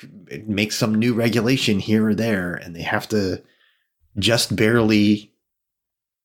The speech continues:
meet those requirements and stuff. So I would just love for them to get up in the developers conference and say, like, they wouldn't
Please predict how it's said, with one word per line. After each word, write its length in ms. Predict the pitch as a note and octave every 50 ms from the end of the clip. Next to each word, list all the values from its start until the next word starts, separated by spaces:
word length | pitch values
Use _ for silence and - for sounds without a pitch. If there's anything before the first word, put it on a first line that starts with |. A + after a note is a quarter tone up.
| _ _ _ _ _ _ _ _ _ _ _ _ -
meet 440 | - A2 A#2+ A#2+ A2+ - - - - _ _ _ -
those 280 | G2+ G2+ G2+ F2 -
requirements 680 | G2+ G2+ - - A#2 A2+ G#2 F#2+ E2 D#2 D2+ D2 - -
and 80 | -
stuff. 360 | - - - - - - - -
So 400 | - G2+ F2 F2 F2 E2+ - - - - - - - - - - - -
I 100 | B2+ C#3
would 160 | C#3 C3 G#2+
just 180 | A#2 G#2+ -
love 240 | A2+ G#2+ G#2+ G#2 F2+
for 80 | - G#2+
them 180 | G2+ F#2+ F2
to 100 | D#2 G2+
get 220 | E2+ - A#2+ B2 B2+
up 160 | C3+ C3 -
in 80 | B2+ G#2
the 100 | G#2+ G#2
developers 600 | F2 F2 E2 - G2+ G#2+ A2+ A2 A#2 A2 G#2 -
conference 500 | - - F#2+ F2 E2+ - F2 E2 - -
and 100 | E2+ -
say, 240 | - G2 F#2 F2
like, 440 | E2 D#2 D2+ D2+ D2+ C#2+ - - _ _ _ _ _ _ _ _ _ _ _ _ _ -
they 80 | A2+ A2
wouldn't 360 | A#2 B2 F#2 F2 G2 G2